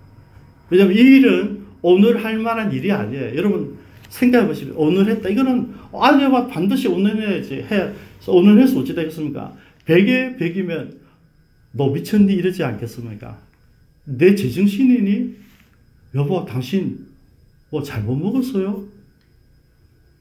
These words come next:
여러분, 이게 결론이에요. 그래서 여러분, 의논하지 않았던 거죠. 여러분, 하나님께서 우리에게 말씀을 주시면 그것이 사명이면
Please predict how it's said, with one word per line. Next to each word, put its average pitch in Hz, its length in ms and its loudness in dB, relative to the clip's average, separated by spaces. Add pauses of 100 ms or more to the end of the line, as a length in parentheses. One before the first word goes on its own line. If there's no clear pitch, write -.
(320)
여러분, 202 220 6
이게 269 540 0
결론이에요. 254 580 0
그래서 247 260 -2
여러분, 208 460 -4 (180)
의논하지 190 520 2
않았던 104 400 -12
거죠. 117 380 -18 (880)
여러분, 185 180 0
하나님께서 247 480 4
우리에게 190 220 2
말씀을 156 500 -4
주시면 135 560 -8
그것이 185 640 0 (100)
사명이면 190 1080 4